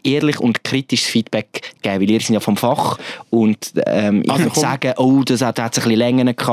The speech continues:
Speaker 1: und, mm, die Pointe würde
Speaker 2: Aber
Speaker 1: ich
Speaker 2: komm,
Speaker 1: weglassen.
Speaker 2: komm, wir machen es doch so einen Vorschlag, dann nehmen wir doch wirklich einfach, Micha, ich komme sehr gerne ko-, tryouten und gebe dir auch sehr ehrliches Feedback.
Speaker 1: Mhm.
Speaker 2: Aber komm, wir nehmen doch einfach noch zwei Leute nachher mit von diesem Podcast, wir machen einen Aufruf, die können sich bewerben,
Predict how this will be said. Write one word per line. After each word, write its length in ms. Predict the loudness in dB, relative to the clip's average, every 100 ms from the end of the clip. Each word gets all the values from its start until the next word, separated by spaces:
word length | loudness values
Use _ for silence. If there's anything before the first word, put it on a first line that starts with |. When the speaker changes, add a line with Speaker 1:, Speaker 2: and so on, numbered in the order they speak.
| 2 2
Speaker 1:
und, 200 | 0 2
mm, 260 | 2 2 0 _ _ -4
die 120 | -2
Pointe 420 | 0 0 0 0
würde 60 | 0
Speaker 2:
Aber 100 | 2
Speaker 1:
ich 60 | 2
Speaker 2:
komm, 160 | 2
Speaker 1:
weglassen. 240 | 2 2 2
Speaker 2:
komm, 100 | 2
wir 80 | 2
machen 100 | 0
es 40 | -4
doch 180 | -2 0
so 120 | 2
einen 100 | 2
Vorschlag, 560 | 2 2 2 0 0
dann 80 | 0
nehmen 140 | 0 2
wir 80 |
doch 80 | 2
wirklich 220 | 0 0 -2
einfach, 340 | -2 -4 -8 _ -20 -8 -2
Micha, 280 | -2 -2 -2
ich 120 | -2
komme 220 | 0 0
sehr 200 | 2 0
gerne 340 | 0 -2 -2 -2
ko-, 260 | 0 0
tryouten 720 | 0 -2 0 0 0 0 -2 0
und 140 | 0
gebe 180 | -2 -2
dir 160 | 0 0
auch 100 | 0
sehr 300 | 0 0 0
ehrliches 380 | -2 -2 -2
Feedback. 540 | -2 -2 -2 -6 -6 -8 -2
Speaker 1:
Mhm. 220 | 0 0
Speaker 2:
Aber 120 | 0
komm, 140 | 0 0
wir 60 |
nehmen 180 | 0 0
doch 100 | 0
einfach 220 | -2 -2 -2
noch 160 | -4 -6 -8
zwei 320 | -2 2 2
Leute 260 | 2 2 -2
nachher 220 | -2 0
mit 260 | 0 0 -4
von 80 | -4
diesem 180 | -4
Podcast, 560 | -4 -6 -4 -2 -2 0
wir 40 | -2
machen 180 | -2 -2
einen 80 |
Aufruf, 500 | 2 2 2 0 0
die 80 | -2
können 180 | -2 -4
sich 140 | -4
bewerben, 600 | -4 -2 0 -2 -4 -6